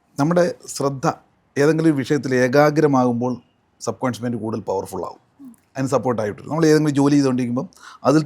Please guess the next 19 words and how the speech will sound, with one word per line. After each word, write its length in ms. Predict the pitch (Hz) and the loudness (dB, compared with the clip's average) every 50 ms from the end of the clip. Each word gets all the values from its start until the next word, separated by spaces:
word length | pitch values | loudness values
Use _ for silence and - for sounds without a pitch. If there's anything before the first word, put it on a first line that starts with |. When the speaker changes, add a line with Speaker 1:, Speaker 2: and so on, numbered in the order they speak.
| - 180 | 4 4
Speaker 1:
തന്നെ 260 | 180 180 185 190 196 196 | 6 6 6 6 6 6
മുഴുകി 280 | 180 160 151 151 156 | 6 6 4 4 2
ചെയ്യുകയാണെങ്കിൽ 640 | 147 - 147 139 135 131 127 123 123 123 120 127 120 | 0 2 2 0 2 2 0 0 -2 -2 -4 -6 -8
കൂടുതൽ 240 | - 120 117 123 | -8 -6 -6 -6
പവർഫുള്ളായി, 580 | 110 - - 123 - - - 110 98 95 87 - - 110 | -6 -4 -4 -4 -4 -6 -8 -12 -10 -10 -10 -10 -8 -6
എനർജറ്റിക് 460 | 127 135 123 135 120 123 117 92 - | -6 -4 -4 -6 -6 -8 -8 -10 -12
ആയിരിക്കും. 420 | 65 - _ _ _ _ - - - _ _ _ _ _ _ - - | -16 -18 _ _ _ _ -20 -20 -20 _ _ _ _ _ _ -20 -18
ഇപ്പം 160 | - - 147 | -8 0 2
ഞാൻ 120 | 151 151 156 | 4 4 4
തന്നെ 120 | 160 156 | 4 4
പലപ്പോഴും 320 | 147 156 151 143 151 156 147 | 4 4 4 4 2 2 2
ക്ലാസ്സൊക്കെ 400 | 147 135 135 123 - 156 123 147 | 2 0 0 0 -2 -2 -2 -2
എടുക്കുന്ന 260 | 139 139 131 139 127 | -2 -2 -2 -2 -2
സമയത്ത്, 480 | 131 135 131 131 131 - 151 127 123 - _ _ _ _ - | -2 -2 -2 -2 -2 -4 -6 -8 -10 -10 _ _ _ _ -6
സെക്ഷനൊക്കെ 420 | - 135 123 - - 139 135 131 | -4 -4 -4 -2 -4 -4 -2 -2
എടുക്കുമ്പം 520 | 139 127 123 113 123 123 120 117 117 127 - _ _ _ _ _ _ _ - | -2 -2 -2 -2 -2 -2 -2 -2 -4 -4 -8 _ _ _ _ _ _ _ -4
ഫുൾ 220 | - 143 156 160 156 - - | 0 4 4 4 4 2 0
ടൈം 300 | 139 135 135 139 139 131 | 0 2 2 0 0 -2
അതിനകത്ത് 600 | 123 120 117 123 131 127 127 123 101 - 120 113 | -2 -2 -2 0 0 2 2 0 0 -2 -8 -8